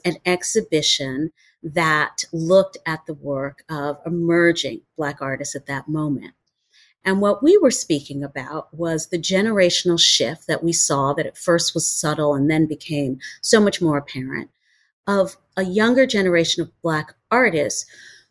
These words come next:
who were looking beyond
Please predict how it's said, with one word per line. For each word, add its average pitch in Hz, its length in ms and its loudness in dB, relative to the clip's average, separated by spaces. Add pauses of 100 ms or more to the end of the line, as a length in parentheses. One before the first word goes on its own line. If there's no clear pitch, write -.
(240)
who 269 200 4
were 208 240 4
looking 240 600 2 (200)
beyond 185 920 2